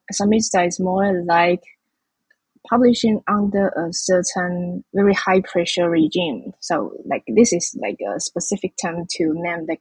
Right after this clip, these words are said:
kind of, for example, uh, those, uh, underground publication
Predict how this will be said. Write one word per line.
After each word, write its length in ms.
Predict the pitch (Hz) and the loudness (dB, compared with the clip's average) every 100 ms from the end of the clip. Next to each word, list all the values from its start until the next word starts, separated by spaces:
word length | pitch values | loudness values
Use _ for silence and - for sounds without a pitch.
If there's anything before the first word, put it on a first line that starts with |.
| - | -8
kind 200 | 156 131 | -6 -4
of, 160 | 131 - _ _ _ _ | -4 -6 _ _ _ _
for 120 | 175 | -4
example, 640 | 170 180 180 - 165 160 - _ _ 165 | -2 -4 -6 -4 -4 -4 -8 _ _ -4
uh, 100 | 160 | 0
those, 360 | 175 190 - - _ _ | 2 2 0 -8 _ _
uh, 120 | 185 - | -6 -2
underground 840 | 214 247 226 185 175 175 180 196 - | 2 4 4 2 0 0 -4 -10 -8
publication 800 | 175 175 - 190 196 180 175 | -4 -4 0 0 0 -2 -6